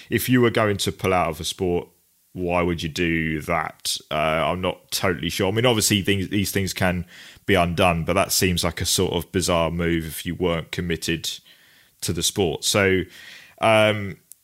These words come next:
obviously, we don't want them to see them go 'cause it's, it'd be hugely, uh, detrimental to du-, to the W R C. You know, we need, we need Hyundai there,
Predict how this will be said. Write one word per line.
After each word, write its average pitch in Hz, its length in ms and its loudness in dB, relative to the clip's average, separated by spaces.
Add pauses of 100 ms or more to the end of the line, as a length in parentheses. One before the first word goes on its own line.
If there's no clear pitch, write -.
(240)
obviously, 131 340 4
we 113 160 2
don't 123 280 4
want 127 160 2
them 113 100 -2
to 98 60 0
see 98 340 2
them 95 220 -6
go 92 320 2
'cause 98 240 -2
it's, - 480 0
it'd - 220 -2
be 98 100 -2
hugely, 90 960 0
uh, 87 40 -4
detrimental 90 540 -4
to - 160 -6
du-, 85 300 -4
to - 80 -4
the 95 60 -2
W 87 280 0
R 82 100 -2
C. 117 200 -2
You 87 160 -4
know, 87 120 -4
we 90 100 -2
need, 98 320 0 (160)
we 92 80 -2
need 98 180 0
Hyundai 85 420 -2
there, 95 440 0